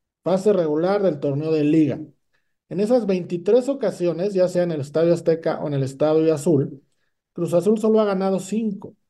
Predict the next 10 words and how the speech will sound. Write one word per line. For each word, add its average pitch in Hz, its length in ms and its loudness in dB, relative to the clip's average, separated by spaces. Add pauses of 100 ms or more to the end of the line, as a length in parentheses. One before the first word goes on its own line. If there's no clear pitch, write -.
(120)
pero 147 200 2
Guadalajara 165 760 0
solo 175 260 0
ha 170 40 0
ganado 160 340 -6
seis 165 440 0
y 160 80 -6
han 160 120 -4
empatado 160 600 -2
doce. 160 460 -2